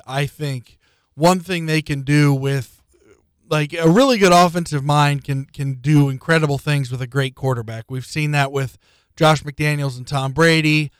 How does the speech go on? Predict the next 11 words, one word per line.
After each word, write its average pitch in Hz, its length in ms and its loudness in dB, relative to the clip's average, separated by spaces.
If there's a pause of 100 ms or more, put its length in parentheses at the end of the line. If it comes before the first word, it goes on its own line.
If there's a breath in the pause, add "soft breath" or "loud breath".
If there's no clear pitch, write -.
(280)
Andy 147 280 -4
Reid 143 280 -2
and 135 100 -8
Patrick 139 320 -2
Mahomes, 143 760 0 (440)
um, 131 480 0
Matt 151 200 0
LaFleur 147 540 -2
and 143 80 -4
Aaron 139 240 -6
Rodgers. 151 720 0